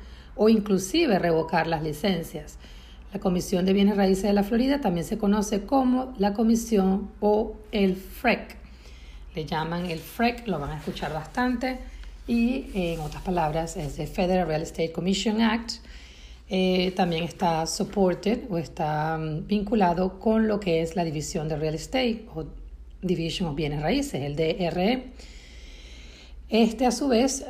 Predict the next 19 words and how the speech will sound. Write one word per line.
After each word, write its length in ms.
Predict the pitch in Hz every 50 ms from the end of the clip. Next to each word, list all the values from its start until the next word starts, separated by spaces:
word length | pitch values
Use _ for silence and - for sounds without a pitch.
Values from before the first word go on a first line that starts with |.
| 247 -
por 100 | 226 196
sus 200 | 208 226 190 -
siglas, 400 | - 277 254 190 208 247 277 -
como 180 | - 202 196
les 140 | 185 190 202
dije, 240 | 226 226 208 226 208
Division 440 | 165 175 165 180 180 175 - 220 208
of, 140 | 202 196 - - -
of 220 | 190 180 - -
Real 180 | 202 185 196 214
Estate, 520 | 226 226 - 269 226 196 202 196 - - - - - - - - - - - - - - - - -
brinda 400 | 220 208 240 240 233 226 233 226
servicios 540 | - 214 190 190 202 285 302 277 - 254 214
y 60 | 190
apoyo 420 | 175 - - 190 190 196 202 180
a 40 | 160
la 120 | 160 156
comisión 600 | - 190 175 190 196 - - 294 285 285 285 285 - - - - - - - - - - - - -
y, 400 | 247 254 254 254 277 302 302